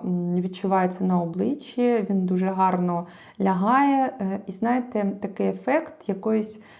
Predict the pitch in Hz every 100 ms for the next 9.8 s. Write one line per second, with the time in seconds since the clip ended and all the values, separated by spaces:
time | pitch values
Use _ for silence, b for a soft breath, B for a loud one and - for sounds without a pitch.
0 | B 196 202 208 208 247 294 302 294 285
1 | 208 202 196 196 185 208 226 269 247 214
2 | 208 190 190 185 196 214 214 208 - 190
3 | 175 170 - B B B 214 233 254 247
4 | 214 208 202 185 220 208 190 202 196 -
5 | 190 185 190 185 196 185 185 185 185 208
6 | 240 330 440 233 214 208 196 185 180 202
7 | 202 190 185 190 202 190 190 185 185 185
8 | 185 185 208 180 180 180 175 170 175 170
9 | 170 269 311 240 208 185 180